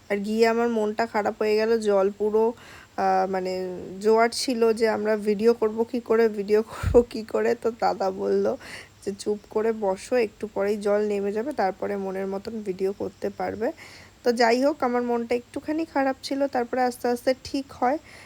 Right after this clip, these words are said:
আর সমুদ্র দেখে সত্যিই মন খারাপ থাকলেও, হাজারো খারাপ থাকলে ভালো হতে বাধ্য।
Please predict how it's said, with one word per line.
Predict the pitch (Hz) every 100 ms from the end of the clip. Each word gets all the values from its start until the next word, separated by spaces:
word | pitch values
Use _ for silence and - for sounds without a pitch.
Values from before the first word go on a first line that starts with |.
| - -
আর | 226
সমুদ্র | - 214 220 220 247
দেখে | 247 240
সত্যিই | 262 233 220 - 240
মন | 214 214 226
খারাপ | - 202 214 - - - -
থাকলেও, | 233 202 - 233 247 247
হাজারো | 202 196 208 226
খারাপ | - 208 202 -
থাকলে | 214 208 226
ভালো | 196 185 185 190
হতে | 190 208
বাধ্য। | 202 196 - 175 - 226